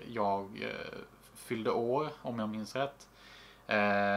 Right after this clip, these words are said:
jag kommer inte ihåg vilket, eh, år eller något sånt där. Eh, jag fick ju inte det på release eller något sånt där. Utan, eh, det var detta tillsammans med Flintstones Rescue of Dino and Hoppy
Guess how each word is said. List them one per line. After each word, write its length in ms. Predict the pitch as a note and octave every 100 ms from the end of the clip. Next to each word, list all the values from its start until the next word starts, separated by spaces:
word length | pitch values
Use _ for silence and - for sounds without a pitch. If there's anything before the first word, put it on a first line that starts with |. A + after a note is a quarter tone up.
| G2+
jag 100 | G#2
kommer 160 | G2+ A#2+
inte 320 | C3 A2+ -
ihåg 420 | A#2+ B2 G#2+ G#2
vilket, 720 | G#2+ A2 F#2+ - G2 - - -
eh, 480 | G2 G2+ F#2+ - A#2+
år 240 | A2 A2
eller 80 | A2
något 140 | G#2
sånt 120 | -
där. 460 | A2+ G#2+ A2 A2+ -
Eh, 120 | A2
jag 140 | A2 G#2+
fick 120 | A#2+
ju 80 | A2+
inte 160 | G2+
det 100 | G#2
på 180 | G#2+ G#2+
release 560 | G2 G2 G2 G2+ - G#2+
eller 80 |
något 80 | G#2
sånt 180 | - G#2
där. 320 | B2 C3 C#3+ - - - - - - - - -
Utan, 720 | A#2+ - - A2+ G#2+ G#2 G#2
eh, 540 | G#2 G2+ G2+ G2+ G2+
det 200 | G#2 G#2
var 100 | A#2
detta 340 | B2+ C3+ - A2
tillsammans 500 | B2 A2 G#2 G#2 -
med 280 | G#2 G2 F#2+
Flintstones 960 | A2 G2 - A2+ G2+ G2+ G2 - -
Rescue 440 | A2+ G#2 - A2
of 140 | G#2 G2
Dino 380 | A2 G2 G2 G2
and 100 | F#2+
Hoppy 480 | F#2+ - - C3